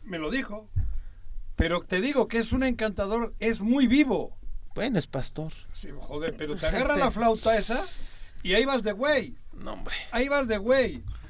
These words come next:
Speaker 1: Y
Speaker 2: Pues
Speaker 1: yo reconozco mi
Speaker 3: No lo puedo creer de ti,
Speaker 1: Sí.
Speaker 3: Juan José Arrez.
Speaker 1: <laughs> Pa-, parece, pero
Speaker 3: No
Speaker 1: es
Speaker 3: lo
Speaker 1: que
Speaker 3: puedo creer de ti.
Speaker 1: es en serio.
Speaker 2: Oye.
Speaker 1: Oye, pues ya ves cómo los estafadores te llevan,
Speaker 3: Sí,
Speaker 1: ¿no?
Speaker 3: sí, sí, por supuesto.
Speaker 1: Pues me llevó.
Speaker 3: Y ellos son profesionales
Speaker 1: Y
Speaker 3: de
Speaker 1: se
Speaker 3: la
Speaker 1: chinga.
Speaker 3: mentira.
Speaker 1: Él es el que le, le, le, le jode a Sanz.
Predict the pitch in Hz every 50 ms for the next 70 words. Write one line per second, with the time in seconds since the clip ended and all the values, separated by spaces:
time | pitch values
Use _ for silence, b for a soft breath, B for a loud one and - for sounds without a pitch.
0 | B B B B - 196 226 - 285 294 285 269 254 240 - 202 220 262 262 240
1 | - 262 247 208 190 190 - - - - - - - - - - 202 247 269 285
2 | 285 269 - 262 247 - 226 226 220 220 214 175 214 208 - - - - - -
3 | - - 202 254 285 285 180 180 196 175 170 - - - - - 440 - - -
4 | - - - - - - - 190 190 226 277 262 226 269 254 - - - 180 185
5 | 196 208 240 254 - - 214 220 214 214 214 214 208 - 196 190 180 170 160 -
6 | - 202 220 220 269 262 240 - 277 349 381 339 - - - - - b b b
7 | b b b - - - - - 139 147 151 151 151 - - - 175 165 - -
8 | - 151 185 233 262 262 247 - 240 233 240 233 226 202 180 180 - - 202 180
9 | - 175 190 233 269 262 208 - - 185 190 254 302 320 294 226 214 247 233 240
10 | 262 220 - - 214 196 - - 180 165 - - - - - - - - - -
11 | 170 170 175 170 160 165 175 196 269 311 330 330 - - - - - - 190 208
12 | 220 233 240 - 247 233 190 185 165 - 247 240 - 190 180 180 185 190 190 233
13 | 185 170 - 214 - 175 247 302 302 294 294 - - 262 302 349 359 359 339 311
14 | 269 - - 247 240 - - 220 220 208 208 208 208 202 202 - 190 196 202 208
15 | 208 196 196 202 202 196 190 190 185 185 - 214 226 220 214 190 - - - 190
16 | 190 175 156 - -